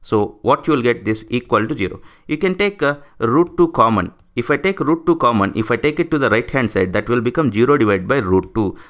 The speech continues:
So from this, what you will get? You will get x minus y equal to zero. So what is this x minus y equal to zero? This is the equation of normal to the given curve at given point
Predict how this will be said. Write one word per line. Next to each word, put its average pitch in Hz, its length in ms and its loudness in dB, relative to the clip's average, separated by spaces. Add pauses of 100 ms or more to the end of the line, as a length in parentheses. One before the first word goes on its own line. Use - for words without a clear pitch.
So 143 140 -4
from 151 240 0
this, 180 180 0
what 131 260 0
you 160 80 0
will 135 140 2
get? 104 320 -2
You 107 100 0
will 107 140 0
get 147 320 -2
x 104 240 -4
minus 147 340 0
y 104 320 0
equal 98 320 -2
to 123 140 -2
zero. 95 460 0 (260)
So 147 120 -2
what 160 240 2
is 196 120 0
this 180 180 -2
x 147 200 -2
minus 156 280 0
y 131 120 0
equal 135 280 0
to 117 60 -4
zero? 101 260 -2 (220)
This 123 160 -2
is 190 140 2
the 190 180 -2
equation 165 400 -2
of 165 120 0
normal 107 460 2 (140)
to 113 80 -2
the 101 100 0
given 110 400 0
curve 98 380 -6 (160)
at - 340 -4 (400)
given 120 340 2
point 92 340 -2